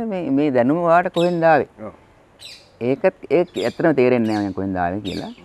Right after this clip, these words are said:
Speaker 1: ගීත අහන, කියන්නේ ඉංග්ලිෂ් ගීත ඇහිීමෙන් සමහරට ලොකු, ලොකු මේකක් ලැබෙන්නේ නැති මට.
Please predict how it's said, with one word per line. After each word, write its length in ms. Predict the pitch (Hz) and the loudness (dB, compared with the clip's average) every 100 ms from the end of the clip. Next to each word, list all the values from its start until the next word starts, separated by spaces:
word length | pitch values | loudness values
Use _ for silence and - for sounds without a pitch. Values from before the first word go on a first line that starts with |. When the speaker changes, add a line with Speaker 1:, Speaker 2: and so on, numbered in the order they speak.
| - _ _ _ - - - | -20 _ _ _ -20 -20 -14
Speaker 1:
ගීත 340 | 98 107 143 165 | -6 -2 2 4
අහන, 260 | 156 156 151 - | 6 4 0 -6
කියන්නේ 260 | - 101 104 | -6 -4 0
ඉංග්ලිෂ් 320 | 127 147 139 - | 0 0 -2 -8
ගීත 240 | 123 143 143 | -4 -2 0
ඇහිීමෙන් 460 | 143 143 143 143 139 - | 0 0 0 0 -4 -10
සමහරට 400 | - 123 135 135 | -8 -4 -2 -2
ලොකු, 140 | 120 113 | -4 -2
ලොකු 280 | 104 127 139 | -2 -2 -2
මේකක් 280 | 127 123 | -2 -2
ලැබෙන්නේ 300 | 110 107 117 | -2 0 0
නැති 160 | 110 120 | -2 -2
මට. 220 | 110 101 | -4 -2